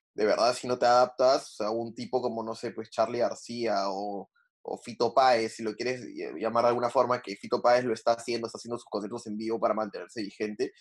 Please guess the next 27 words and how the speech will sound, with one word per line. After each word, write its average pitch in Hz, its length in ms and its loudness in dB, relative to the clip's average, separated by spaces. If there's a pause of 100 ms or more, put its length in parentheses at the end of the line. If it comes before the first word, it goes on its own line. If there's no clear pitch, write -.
(180)
O 117 80 -4
sea, 117 120 2
yo 123 80 2
creo 143 140 6
que 139 120 0
si - 160 -6
dejan 135 400 2
de 127 80 2
aparecer - 640 0 (440)
de - 100 -4
acá 117 160 2
a - 20 8
un 135 180 4
año, 147 500 2 (580)
o 104 140 -6
sea, 90 380 -4 (220)
van 110 280 -2
a 131 100 4
s-, - 220 -10 (120)
morir, 127 540 0
no 147 140 4
morir, 208 360 4
pero, 113 240 0
o 113 80 0
sea, 113 180 2
van 135 220 6
a 147 220 2